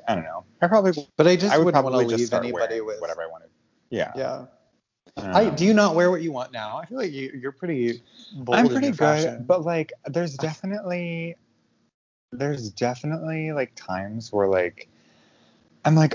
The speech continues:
Speaker 1: "I wanna wear heels, and I wanna wear, like, a red lipstick, or I wanna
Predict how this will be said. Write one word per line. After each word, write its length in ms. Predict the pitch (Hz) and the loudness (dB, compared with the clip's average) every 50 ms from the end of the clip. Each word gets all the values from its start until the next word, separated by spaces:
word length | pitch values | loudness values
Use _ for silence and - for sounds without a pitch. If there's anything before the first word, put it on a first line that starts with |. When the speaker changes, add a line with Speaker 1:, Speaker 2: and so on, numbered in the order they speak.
| - - | 0 -2
Speaker 1:
"I 140 | 113 123 135 | 0 0 2
wanna 240 | 139 165 180 185 180 | 2 2 2 2 2
wear 240 | 151 165 160 160 151 | 0 0 -2 -2 -4
heels, 840 | 139 120 - 143 139 151 131 98 92 85 82 - - - - - - | -6 -6 -2 0 0 2 0 0 -2 -6 -10 -14 -14 -16 -16 -12 -8
and 160 | 117 113 113 - - | -6 -6 -4 -6 -6
I 140 | 98 107 120 | -4 -4 -4
wanna 280 | 123 120 127 135 139 135 | -4 -4 -4 -4 -2 -2
wear, 580 | 120 117 120 113 113 113 113 110 110 110 113 - | -2 -2 -2 -2 0 -2 -2 -4 -4 -6 -6 -6
like, 280 | 107 107 104 104 - _ _ - | -4 -2 -2 -2 -4 _ _ -6
a 80 | 110 107 | -6 -4
red 280 | 98 104 101 95 92 | -2 -2 -2 -4 -2
lipstick, 760 | 92 95 90 - - - - 98 90 87 - - - - - _ _ _ _ _ _ _ _ - | -2 -4 -4 -4 -6 -8 -4 -4 -4 -4 -6 -10 -18 -20 -20 _ _ _ _ _ _ _ _ 2
or 240 | 110 104 104 - 90 | 4 4 4 2 0
I 140 | 98 104 104 | -4 -4 -4
wanna 260 | 104 107 107 107 | -4 -4 -4 -6